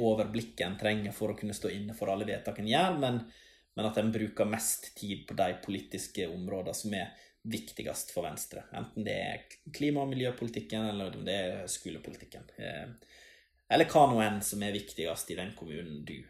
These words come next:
har tenkt å stille til valg i, da. Hva vet jeg, bybanen langs Bryggen, eller et eller annet sånn småtterier.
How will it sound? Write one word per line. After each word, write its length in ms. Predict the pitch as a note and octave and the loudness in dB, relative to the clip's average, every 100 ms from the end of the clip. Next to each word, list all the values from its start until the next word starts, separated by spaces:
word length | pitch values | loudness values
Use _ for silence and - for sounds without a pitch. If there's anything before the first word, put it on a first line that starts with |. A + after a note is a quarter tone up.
| - | -10
har 180 | - - | -10 -8
tenkt 260 | - - | -12 -12
å 60 | - | -10
stille 320 | - - - | -10 -10 -10
til 80 | - | -10
valg 180 | - - | -12 -14
i, 60 | |
da. 80 | - - _ _ _ _ - _ | -18 -20 _ _ _ _ -20 _
Hva 160 | A#2+ A#2 | 4 6
vet 80 | |
jeg, 220 | F#2 D#2+ A2+ | 2 -4 -4
bybanen 540 | A2+ G#2+ - D#2 F2+ F2 | -4 -4 -2 -2 -2 -6
langs 240 | F#2 - - | -6 -8 -10
Bryggen, 520 | E2 D#2+ G2+ C#2 C#2 | -8 -8 -8 -10 -10
eller 180 | C#2 C2 | -8 -8
et 160 | - - | -8 -10
eller 160 | D2+ | -10
annet 160 | C2 - | -12 -14
sånn 200 | - - _ _ - - - _ _ | -14 -16 _ _ -20 -20 -20 _ _
småtterier. 720 | - A#2 - - D#2+ D#2+ C2 | -4 -4 -4 -4 -4 -2 -4